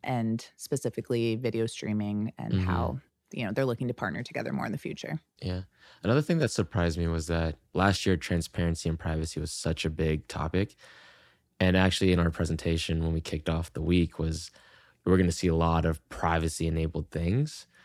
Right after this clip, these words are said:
Speaker 2: But also we saw a lot of things on the floor that didn't even account for that. Like the swab D N A thing, there was a lot of products that are being built and developed that are just saying, "Give me your data, give me your D N A, give me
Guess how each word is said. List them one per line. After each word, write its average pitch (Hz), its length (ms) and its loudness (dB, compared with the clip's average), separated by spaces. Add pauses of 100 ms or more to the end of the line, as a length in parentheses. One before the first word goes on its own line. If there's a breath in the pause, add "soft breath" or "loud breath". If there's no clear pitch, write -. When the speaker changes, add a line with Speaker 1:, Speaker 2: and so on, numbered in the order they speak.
(480 soft breath)
Speaker 2:
But 101 140 6
also 117 280 4
we 98 60 6
saw 92 200 2
a 92 60 4
lot 90 140 6
of 87 80 2
things 90 140 2
on 85 60 2
the 85 80 2
floor 87 340 2
that 82 200 0 (400)
didn't 95 240 4
even 82 260 2
account 87 340 -2
for 80 100 -6
that. 80 240 -6 (120)
Like 85 220 0
the 87 140 0
swab 90 480 4
D 92 120 4
N 90 140 4
A 87 180 4
thing, 90 360 2
there 90 100 6
was 90 80 4
a 104 60 4
lot 92 280 4
of 107 140 0
products 87 400 0
that 87 80 2
are 82 60 2
being 82 240 2
built 85 360 0
and 87 140 -2
developed 85 400 2
that 85 160 4
are 85 80 2
just 82 180 0
saying, 82 240 -2
"Give 90 160 2
me 95 100 4
your 90 120 6
data, 85 300 4
give 87 180 2
me 85 60 2
your 85 100 4
D 85 140 2
N 85 100 2
A, 87 220 4
give 92 240 2
me 90 260 0